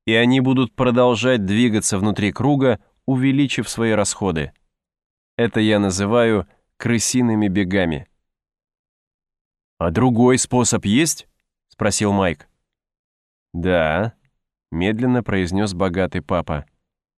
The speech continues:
"Но его открывают для себя лишь немногие". "И что это за способ?" — поинтересовался Майк. "Я надеюсь, что вы об этом узнаете,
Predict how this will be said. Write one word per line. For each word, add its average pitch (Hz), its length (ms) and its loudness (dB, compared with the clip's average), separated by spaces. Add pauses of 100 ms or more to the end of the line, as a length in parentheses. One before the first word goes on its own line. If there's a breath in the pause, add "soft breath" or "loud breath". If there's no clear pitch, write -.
(340)
"Но 98 260 2
его 165 280 2
открывают 143 600 0
для 127 140 0
себя 117 640 0
лишь 104 320 -4
немногие". 90 720 -2 (1300)
"И 82 60 -4
что 113 260 -2
это 107 220 0
за 95 100 0
способ?" — 107 560 -4 (580)
поинтересовался 98 840 0
Майк. 95 340 -2 (1500)
"Я 95 200 2
надеюсь, 160 480 2
что - 260 -2
вы 160 160 2
об 151 140 2
этом 151 260 0
узнаете, 131 840 -2